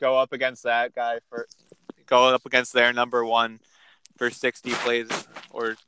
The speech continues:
forty-five plays a night," and you have confidence that they'll, that they'll at least contain them.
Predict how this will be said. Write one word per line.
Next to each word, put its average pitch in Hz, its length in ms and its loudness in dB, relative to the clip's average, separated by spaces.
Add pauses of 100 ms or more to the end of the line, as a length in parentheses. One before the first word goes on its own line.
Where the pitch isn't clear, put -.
(400)
forty-five 123 600 0
plays 120 280 -4
a 113 60 -14
night," 110 340 -2
and 110 180 -14 (220)
you 120 180 -10
have 120 200 -2
confidence 117 460 -2
that 110 180 -4
they'll, 113 200 -6 (180)
that 117 160 -4
they'll 113 200 0
at 113 60 -4
least 113 220 -14
contain 107 460 -16
them. 104 180 -20